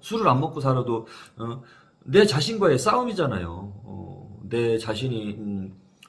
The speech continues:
또 뭔가 이제 게을러질 때도 있고, 어, 뭐 화날 때도 욱해서 안 해야 될 행동도 할 수도 있고, 어, 술을 안 먹어도 그런데 술을 먹으면은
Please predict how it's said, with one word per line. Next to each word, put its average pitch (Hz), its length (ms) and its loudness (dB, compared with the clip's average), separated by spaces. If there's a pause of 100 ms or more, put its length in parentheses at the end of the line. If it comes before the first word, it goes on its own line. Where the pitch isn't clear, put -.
(420)
또 123 120 -2
뭔가 113 500 0
이제 101 280 -4
게을러질 131 520 6
때도 104 240 -6
있고, 92 600 -6 (260)
어, 95 360 -4
뭐 98 240 -4
화날 208 360 4
때도 135 240 0
욱해서 123 580 0
안 110 160 0
해야 143 260 0
될 110 160 0
행동도 135 380 -4
할 139 140 0
수도 160 280 -8
있고, 101 440 -4 (280)
어, 120 380 -4
술을 - 280 0
안 151 160 6
먹어도 208 300 2
그런데 98 640 -6 (180)
술을 262 360 0
먹으면은 165 720 2